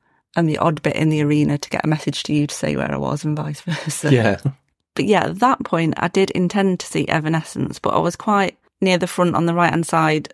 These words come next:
Speaker 1: for Architects, and I just did not have the energy to traipse all the way to the second stage. And I'm glad I didn't, because people were saying that was probably the busiest it was.
Speaker 2: Mm.
Speaker 1: Or one of the busiest, to the point where people were saying it was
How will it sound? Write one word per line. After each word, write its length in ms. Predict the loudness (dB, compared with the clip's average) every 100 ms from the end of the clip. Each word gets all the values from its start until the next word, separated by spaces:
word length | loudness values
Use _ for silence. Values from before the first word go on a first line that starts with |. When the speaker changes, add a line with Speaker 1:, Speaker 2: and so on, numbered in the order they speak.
| _
Speaker 1:
for 160 | -8 -2
Architects, 720 | 2 2 0 -4 0 0 -2 -6 0
and 120 | 2
I 60 |
just 200 | 2 -2
did 120 | -2 0
not 200 | 2 2
have 240 | 0 0
the 180 | -2 0
energy 480 | 2 2 2 2 -2
to 340 | -2 0 0 -2 -8
traipse 600 | -8 2 4 4 0 -6 -2
all 180 | 0
the 100 | 0
way 360 | 0 0 -2 -6 _ _ _ _
to 80 | -2
the 60 | 0
second 320 | 0 0 -2
stage. 460 | 0 0 0 0 -6 -16 -10
And 80 | -2
I'm 60 | 0
glad 180 | 2 2
I 40 |
didn't, 320 | 4 4 2 -2
because 280 | 0 -4
people 300 | 2 0 2
were 80 | 0
saying 320 | 2 2 4
that 140 | 2 2
was 120 | -2
probably 280 | -4 -2 0
the 100 | -2
busiest 720 | 0 0 2 0 0 -4 -4
it 180 | -4 -2
was. 480 | -2 -2 -4 -8 -18 _ -2
Speaker 2:
Mm. 340 | 2 2 -2 -6 _
Speaker 1:
Or 100 | 2
one 100 | 2
of 40 | 4
the 60 |
busiest, 380 | 4 2 2 0
to 60 | -2
the 80 |
point 180 | 0 0
where 80 | 0
people 280 | -2 -4 -4
were 40 |
saying 240 | 0 2 2
it 80 |
was 140 | 0